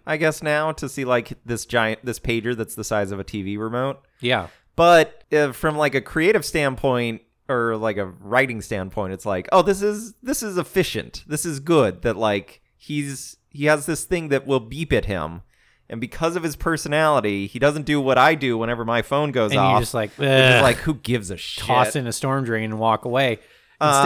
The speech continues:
Speaker 2: Instead, he
Speaker 1: instead,
Speaker 2: will
Speaker 1: he's like,
Speaker 2: tear
Speaker 1: "Oh, I, I
Speaker 2: ass.
Speaker 1: must, I must sprint. I must put, I must not pay for food and get back to my desk." It's, it's good.
Speaker 2: So he goes to show this computer off to the admiral from the Navy.
Speaker 1: Yes. Hopefully he gets to see McHale.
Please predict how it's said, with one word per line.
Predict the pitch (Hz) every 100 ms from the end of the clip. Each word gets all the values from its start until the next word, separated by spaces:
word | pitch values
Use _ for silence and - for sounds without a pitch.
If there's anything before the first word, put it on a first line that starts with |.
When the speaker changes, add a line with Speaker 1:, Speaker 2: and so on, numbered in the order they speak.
| 139 135
Speaker 2:
Instead, |
he | - 175
Speaker 1:
instead, | 170 165 165
Speaker 2:
will | 143
Speaker 1:
he's | 147
like, | 156
Speaker 2:
tear | 165
Speaker 1:
"Oh, | 269
I, | 180
I |
Speaker 2:
ass. | 165 170 151 135
Speaker 1:
must, | -
I | 143
must | 170 - -
sprint. | - 185 226 120
I | 123
must | 160 135 120 _ -
put, | 226 226 117
I | 143
must | 160 139
not | 147 196 -
pay | 175 196
for | 170 139
food | 170 208 143
and | 120 101
get | - -
back | 156 180
to | 156
my | 156
desk." | 151 175 175 -
It's, | 208 -
it's | 196
good. | - 392 - _ _ _ _ _ -
Speaker 2:
So | - 254 240 220 220
he | 165 262
goes | 277 254 226
to | 220
show | - 226
this | 214 190
computer | 202 226 233 208
off | 190 180 180
to | - 185 160
the | 139 139 -
admiral | 175 233 220 156 123 104 92 _ _
from | - 175 143
the |
Navy. | 131 113 107 110 151 202 _ -
Speaker 1:
Yes. | 131 107 73 - - -
Hopefully | 139 - 196
he | 170
gets | 156 147
to |
see | 160 143
McHale. | 120 - 85 53